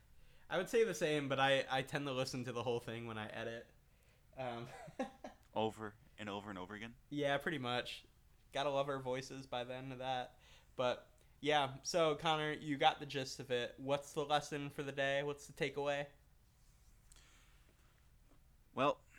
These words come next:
Speaker 2: today I really wanted some cookie dough.
Speaker 1: Okay.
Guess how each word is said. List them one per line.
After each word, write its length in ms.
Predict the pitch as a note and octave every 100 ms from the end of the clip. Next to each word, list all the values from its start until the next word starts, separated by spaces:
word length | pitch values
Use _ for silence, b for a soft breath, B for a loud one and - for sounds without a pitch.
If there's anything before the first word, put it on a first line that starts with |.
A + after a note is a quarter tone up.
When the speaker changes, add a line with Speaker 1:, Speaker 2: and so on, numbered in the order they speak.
| b b b b b b - - - - -
Speaker 2:
today 480 | C3+ A#2 B2 C#3 C3 - - - -
I 320 | G#2 G2+ G#2
really 360 | G2 G#2 A2+ A#2
wanted 340 | G#2 G2+ G#2
some 160 | - F2+
cookie 360 | - G2+ - G#2+
dough. 220 | G#2+ A#2 - _ - -
Speaker 1:
Okay. 240 | C#3+ C#3